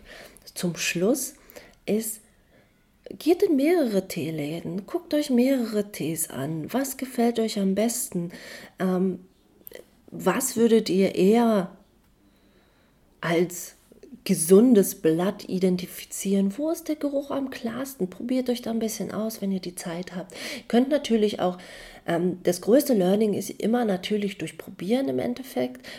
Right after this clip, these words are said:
Nehmt euch eine kleine Menge mit und probiert's zu Hause. Und versucht damit herauszufinden, ähm, was für euch am besten passt.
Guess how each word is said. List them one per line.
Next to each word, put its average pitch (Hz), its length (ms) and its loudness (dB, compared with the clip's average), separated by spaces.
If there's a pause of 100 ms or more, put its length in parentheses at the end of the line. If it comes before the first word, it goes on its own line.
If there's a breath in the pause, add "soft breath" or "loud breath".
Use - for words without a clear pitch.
(140 loud breath)
Nehmt 262 260 0
euch 269 160 0
eine 262 80 -2
kleine 254 380 2
Menge 226 260 4
mit 220 280 2
und 208 240 -2
probiert's - 540 -10
zu 160 200 -12
Hause. - 480 -12
Und 196 340 -2 (1080 loud breath)
versucht 208 800 0
damit 196 440 0
herauszufinden, 165 1120 -6 (540 loud breath)
ähm, 156 440 -4
was 180 380 -6
für - 320 -4
euch 254 300 0
am 190 100 -2
besten 180 360 -4
passt. - 460 -12